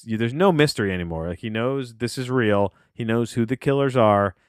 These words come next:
He sort of knows why, or, you know, you know, I guess the why is not really ever, you'll never know why people are so fucked up that they have to, that they would get off on this. It, it's just, it just, they, that is what it is. He, of course, he, and then, then he, it, there's no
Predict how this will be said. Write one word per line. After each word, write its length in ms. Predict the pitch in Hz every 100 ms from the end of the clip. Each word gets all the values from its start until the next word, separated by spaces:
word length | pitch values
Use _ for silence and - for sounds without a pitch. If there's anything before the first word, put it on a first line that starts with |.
| _
He 120 | 113
sort 260 | - 117 117
of 80 |
knows 240 | 117 120 113
why, 480 | 123 117 113 110 110
or, 200 | 107 101
you 80 | 104
know, 80 |
you 120 | 104 107
know, 260 | 104 104
I 40 | 104
guess 180 | 120
the 100 | -
why 340 | 101 101 104 101
is 180 | 90 101
not 160 | 95
really 220 | 92 87
ever, 240 | 87 90 85
you'll 120 | 90
never 220 | 95 98
know 180 | 87 82
why 140 | 85 85
people 260 | 92 87
are 60 | 82
so 160 | -
fucked 320 | 87 - 92 98
up 120 | 90
that 120 | 87
they 80 | 90
have 120 | 85
to, 140 | 85
that 200 | 76 85
they 120 | 82 82
would 160 | 85 82
get 140 | 107
off 160 | 143 123
on 140 | 95
this. 180 | 90 - _ _ _ _ -
It, 160 | 117
it's 220 | 135 110
just, 200 | 110 101 _ _ _ _
it 160 | 107 98
just, 220 | 92 - -
they, 140 | 98
that 400 | 90 87 90 87
is 160 | 87 82
what 120 | 90
it 80 | 101
is. 220 | 180 101 _ _ _ _ _ _ _ _ _ _
He, 340 | - 131 131
of 120 | 135 -
course, 420 | 156 165 - - -
he, 220 | 131 143
and 260 | 135 143
then, 220 | 165 180 -
then 500 | 147 160 185 180 147 147
he, 340 | 147 151 131 - -
it, 300 | 156 123 -
there's 180 | 131
no 540 | 147 175 190 165 147